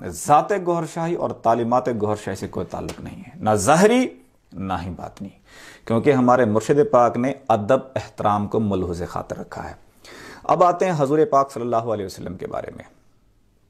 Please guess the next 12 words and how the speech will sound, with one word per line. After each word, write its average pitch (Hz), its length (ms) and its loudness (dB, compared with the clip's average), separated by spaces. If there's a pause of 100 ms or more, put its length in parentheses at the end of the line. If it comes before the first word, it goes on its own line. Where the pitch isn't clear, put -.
(800)
हमारे 104 280 4
मुर्शिद 123 680 4
पाक 95 280 2
ने, 80 140 -10 (1600)
नबी 113 340 4
पाक 139 320 2
सल्लल्लाहु 123 680 0
अलैहि 107 240 0
वसल्लम 113 240 -4
की 143 100 -6
शान 147 460 2
बताई 131 380 4